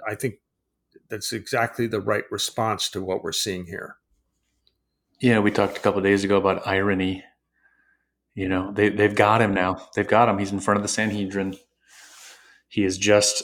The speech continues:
Speaker 2: agreed with the statement that he is the Son of Man. Um, and, uh, they're like, "Okay, that's all the testimony we need. He can be killed now," right? And they think they're very righteous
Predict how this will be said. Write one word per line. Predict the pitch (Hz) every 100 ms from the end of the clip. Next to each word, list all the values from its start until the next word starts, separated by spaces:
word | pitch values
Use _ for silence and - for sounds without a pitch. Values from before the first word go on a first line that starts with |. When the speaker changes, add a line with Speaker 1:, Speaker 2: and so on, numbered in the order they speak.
| -
Speaker 2:
agreed | 104 98 107 110 120 - - - - - 107
with | -
the |
statement | - 107 92 101 98
that | 87
he | 107 101
is | 101 101
the | 107
Son | 104 104
of | 98
Man. | 85 87 98 - _ _ _ _ _ _ _ _ _ _ _ _ - - - _ _ _ _ 107
Um, | 101 95 92 87 - - - - - - - _ _ _ _ _ _ - -
and, | 107 101 98
uh, | 98 101
they're | 98
like, | 98
"Okay, | 110 107 - 170 - - -
that's | 98
all | 110 117
the | 120
testimony | 127 - 127 131 135
we | 143
need. | 156 139 123
He | - 110
can | 117 117
be | 120
killed | 135 151 98
now," | 90 92 -
right? | 95 113 113 104
And | 101
they | 101
think | 117 107
they're | 98
very | 95 104 98
righteous | 98 117 - 90 - - -